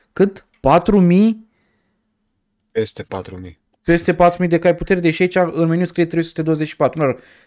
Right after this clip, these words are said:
Speaker 1: e puțin mai ciudățică treaba. O viteză de două sute optzeci și șapte de kilometri la oră. Nu știu sigur dacă prinde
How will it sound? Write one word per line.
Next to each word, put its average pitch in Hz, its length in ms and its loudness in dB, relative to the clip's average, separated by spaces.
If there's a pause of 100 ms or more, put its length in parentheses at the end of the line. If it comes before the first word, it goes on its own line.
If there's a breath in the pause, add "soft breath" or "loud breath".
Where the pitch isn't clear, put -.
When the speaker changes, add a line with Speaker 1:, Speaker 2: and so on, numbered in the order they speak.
Speaker 1:
e 147 140 -2
puțin 151 400 -4
mai 143 360 0
ciudățică 139 440 -6
treaba. 180 540 2 (920 soft breath)
O 190 200 6
viteză 214 320 2
de 196 160 2
două 196 180 4
sute 208 120 -6
optzeci 190 160 -4
și - 60 -6
șapte 196 200 0
de 180 100 -2
kilometri 180 380 -2
la 180 80 6
oră. 180 260 6
Nu 156 120 0
știu 196 140 0
sigur 180 200 -2
dacă 160 240 2
prinde 165 760 4